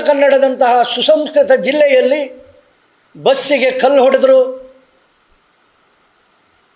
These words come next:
ಒಂದು ಹೆಂಗಸಿಗೆ ಪೆಟ್ಟಾಯಿತು, ಟೈರ್ ಹಾಲ್ನಲ್ಲಿ ಬೆಂಕಿ ಹಾಕಿ, ಆ, ಪ್ರತಿಭಟನೆಯನ್ನು, ನೆವದಲ್ಲಿ ಅಶಾಂತಿಯನ್ನು ನಿರ್ಮಾಣ ಮಾಡಿದ್ರಿ.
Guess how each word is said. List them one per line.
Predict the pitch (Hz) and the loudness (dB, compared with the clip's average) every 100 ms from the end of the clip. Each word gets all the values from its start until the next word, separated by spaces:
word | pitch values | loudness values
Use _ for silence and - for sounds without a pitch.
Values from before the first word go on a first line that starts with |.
| - | -6
ಒಂದು | 208 240 | -2 0
ಹೆಂಗಸಿಗೆ | 185 240 285 285 269 254 254 233 - | 0 0 0 0 0 2 2 0 -2
ಪೆಟ್ಟಾಯಿತು, | 233 233 294 285 262 269 254 254 - - - _ _ _ _ _ _ _ _ _ | -4 0 0 0 0 2 2 -2 -12 -20 -20 _ _ _ _ _ _ _ _ _
ಟೈರ್ | - 247 302 302 | 0 2 2 2
ಹಾಲ್ನಲ್ಲಿ | 269 262 262 254 | 2 2 2 0
ಬೆಂಕಿ | 185 262 269 262 | -2 -4 -2 -2
ಹಾಕಿ, | 262 269 262 262 247 196 - - _ _ _ | 0 0 -2 -2 -2 -4 -10 -20 _ _ _
ಆ, | - 95 92 - _ _ _ _ _ _ | -10 -10 -10 -16 _ _ _ _ _ _
ಪ್ರತಿಭಟನೆಯನ್ನು, | - 269 302 294 285 269 254 254 247 233 196 - - _ 180 | -2 0 0 2 2 2 0 0 0 -2 -4 -8 -20 _ -4
ನೆವದಲ್ಲಿ | 220 269 285 269 269 254 226 185 - - | 0 2 2 2 2 2 0 -2 -8 -8
ಅಶಾಂತಿಯನ್ನು | 175 185 294 311 262 302 269 | -4 0 0 0 0 0 2
ನಿರ್ಮಾಣ | 247 247 269 262 | 0 0 0 0
ಮಾಡಿದ್ರಿ. | 247 247 240 226 233 226 - | 0 0 0 -2 -4 -8 -18